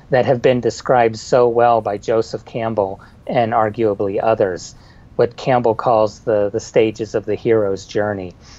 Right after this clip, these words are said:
which is also, incidentally, the structure of the best fairy tales, stories, movies, films that we archetypally really love that seem to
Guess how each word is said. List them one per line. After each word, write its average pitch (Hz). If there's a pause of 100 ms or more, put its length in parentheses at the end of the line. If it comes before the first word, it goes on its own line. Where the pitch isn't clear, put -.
(120)
which -
is 110
also, 113
incidentally, 107
the 104
structure -
of 101
the 110
best -
fairy 113
tales, 104 (200)
stories, 110
movies, 110
films 107 (400)
that 135
we 123
archetypally 110 (300)
really 113
love 104
that 104
seem 110
to 110